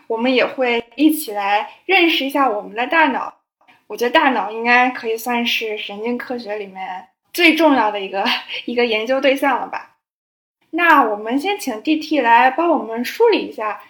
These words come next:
大脑的基本功能，还有它的结构，还有它的分区，让我们能先，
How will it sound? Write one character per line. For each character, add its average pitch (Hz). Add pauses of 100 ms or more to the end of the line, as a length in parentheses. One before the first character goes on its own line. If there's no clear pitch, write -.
(180)
大 359
脑 208
的 208 (260)
基 370
本 247
功 370
能， 233
还 214
有 202 (240)
它 247
的 233
结 196
构， 339
还 220
有 208
它 -
的 220
分 320
区， 370 (320)
让 220
我 202
们 196
能 202 (160)
先， 285